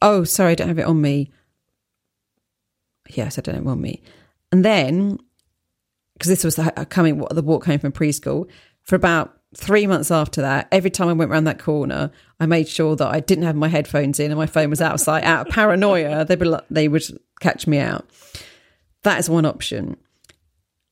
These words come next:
You can just say you don't have it on you. It's not really believable 'cause everyone's got their phone on you, but I think I did say, I'm, I'm thinking, I've got a vague memory of saying,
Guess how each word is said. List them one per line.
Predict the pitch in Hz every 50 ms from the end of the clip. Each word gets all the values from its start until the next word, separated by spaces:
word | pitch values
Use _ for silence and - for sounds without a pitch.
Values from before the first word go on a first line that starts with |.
| _ _ _ _ _ _ -
You | 180 147
can | 170 160
just | 170 156 -
say | - 165 147
you | 151
don't | 143 151 135 -
have | 143 143 143 -
it | -
on | - - - -
you. | - - - - 151 - _ _ _ _ -
It's | - -
not | 262 269 190
really | 196 196 185
believable | 151 143 170 170 175 165 135 - 147 135
'cause | 139 - -
everyone's | 160 147 135 -
got | - - -
their | - -
phone | 139 - 147 147 143
on | - - -
you, | - - - -
but | 151 151 139 113 - - _ _ _ _ _ _ _ _ _ _ _ _ _ _ _ _ _ _ _ _ _ _ _ _ _ _ _ _ _ _ -
I | 196
think | - 523 587 -
I | 523 480 - -
did | 466 494 480 -
say, | - - 202 139 - -
I'm, | 160 202 - -
I'm | 269 277 294
thinking, | - - 453 466 - 370 330 -
I've | - 254
got | 247 277 -
a | 262
vague | 247 277 277 285 254 - -
memory | 254 233 208 185
of | 185
saying, | - 202 185 180 170 165